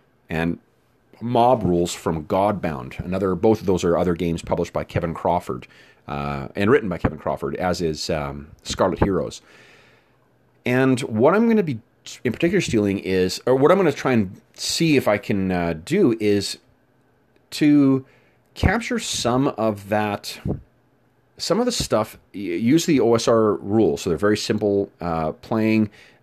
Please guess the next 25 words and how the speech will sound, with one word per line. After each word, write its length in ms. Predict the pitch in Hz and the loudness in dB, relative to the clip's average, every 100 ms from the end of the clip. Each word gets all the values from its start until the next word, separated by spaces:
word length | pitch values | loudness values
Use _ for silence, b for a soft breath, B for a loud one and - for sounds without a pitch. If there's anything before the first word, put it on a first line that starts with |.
| - | -4
They, 240 | 92 90 | 0 0
they 140 | 87 | 2
really 200 | 87 101 | 2 2
focus 300 | 98 104 107 | 2 0 0
our 100 | 95 | 0
attention 420 | 92 107 85 92 92 | 0 -2 -4 -4 -4
on 520 | 90 85 82 82 80 80 b b b | -2 -2 0 -2 -4 -6 b b b
the 480 | - 87 82 82 82 | -6 -2 0 0 -2
fiction 580 | 82 - - 87 87 90 _ 98 | -2 -2 -2 -2 -2 -4 _ -8
and 140 | 95 | -4
whatnot, 440 | 95 90 87 90 - B B B B - | -2 -2 -4 -4 -8 B B B B -4
um, 520 | 101 101 95 92 92 _ _ _ _ _ | 0 2 2 0 -2 _ _ _ _ _
but 160 | 120 135 | 0 2
also 320 | 151 185 202 | 4 2 0
give 320 | 127 127 117 - | 2 2 2 0
some 260 | - - 107 | -4 0 0
mechanical 720 | 98 101 - - 127 143 143 | 2 -2 2 2 2 -2 -2
ways 380 | 98 95 95 - - | 2 2 2 -2 -8
that 400 | 85 92 90 - | -2 0 0 -2
I 160 | 95 | -4
can 400 | - - 95 90 | -4 -4 -2 0
make 320 | 87 87 - - - | 0 -2 -4 -8 -8
certain 460 | - - 110 104 110 | -8 -2 0 0 -4
kinds 600 | - 92 87 85 87 - - | -6 -6 -2 -2 -4 -6 -6
of 580 | 78 80 78 76 - | -2 -2 -2 -6 -16